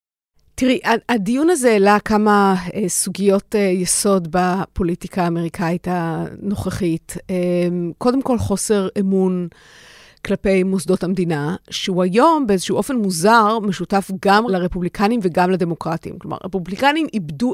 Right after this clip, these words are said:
אמון, אה, בבירוקרטיה, באנשי המקצוע, בגופי הביטחון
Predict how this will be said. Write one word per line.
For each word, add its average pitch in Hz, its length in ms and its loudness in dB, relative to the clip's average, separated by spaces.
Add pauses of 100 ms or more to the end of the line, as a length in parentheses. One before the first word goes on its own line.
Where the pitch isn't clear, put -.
אמון, 233 520 2 (580)
אה, 185 380 2
בבירוקרטיה, 175 1700 0
באנשי 170 380 0
המקצוע, 190 580 2
בגופי 175 460 -2
הביטחון 240 540 2